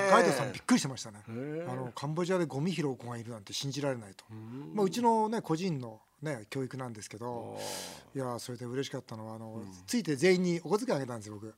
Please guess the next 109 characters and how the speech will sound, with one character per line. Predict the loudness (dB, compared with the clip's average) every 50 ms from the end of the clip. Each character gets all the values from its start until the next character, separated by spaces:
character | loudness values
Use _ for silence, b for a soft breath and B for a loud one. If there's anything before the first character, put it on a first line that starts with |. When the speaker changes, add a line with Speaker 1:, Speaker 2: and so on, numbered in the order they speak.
| _ _ -14
Speaker 2:
う | -10
ん。 | -10 -6 -6
Speaker 1:
「一 | -4 -4
生 | -4 -4 -4
の | -4
思 | -4 -4 -4 -2
い |
出 | -2 -2
に | -2
何 | -2 -2 -2
か | -2
買 | -4 -4 -4 -2
い |
な | -2 -4
さ | -4 -2 -2
い」 | -2
っ |
て | -2 -2 -6
こ | -8
と | -8 -8
で、 | -10 -10 -10 -4
全 | 0 0 0
員 | 0
に | 0 -2
渡 | -2 -4 -4 -6
し | -2
て | -2 -2
ね。 | -2 -2 -4
Speaker 2:
は | -6 -6 -6 -6
い。 | -8 -12 -10 -6 -6
Speaker 1:
い | -6
つ | -4
も | -6 -8
ね、 | -8 -4
ま | -2 -2
あ、 |
い | -2
つ | -2
も | -4
や | -8 -8
っ |
て | -8
る | -10
ん | -10
で |
す | -10
け | -10
ど、 | -12 -12 -12 -12 -16
Speaker 2:
う |
ん。 | -16
Speaker 1:
そ | -16
し | -18 -18 _ 0
た | 0 0
ら |
そ | 0 2 0
の | 0 0 0
お | 0
金 | 0 0 2 2
を | 0
少 | 0 0 -4 -4
し | -2
ず | -2 -4
つ | -6 -4
み | -4
ん | -4 -2
な |
で | -2 -2
出 | 0 2
し | 4 4
合 | 4
っ | 2
て、 | 2 -4 -4 -4 -4
そ | -2 -2 -2
れ |
最 | 0 4 6 6 6 6
後 | 4 2
の | 0 0
お | 0
別 | 0 -2 0 0 0
れ | 0
の | 2 0
時 | -2 -2 -2
に、 | -8 -8 -10 -10
Speaker 2:
う | -12
ん。 | -14 -14 -14 -16 -20 -20 B B -20 -14 -12
Speaker 1:
あ | -10
の、 | -10 -8
僕 | -10 -10 -8 -8
に | -8 -8 -8 -10 -12 _ _ -16 -14 -10
み | -8 -6
ん | -4
な | -4 -6
か | -6 -8
ら | -10
プ | -6 -2
レ | -2
ゼ | -2 -2 -6
ン | -10
ト | -10 -12
し | -12
て | -12
く | -12 -12
れ | -12
ま | -10 -10 -10
し |
て | -8 -6
ね。 | -6 -2 0
Speaker 2:
あ | 4
ら。 | 6 6 6 4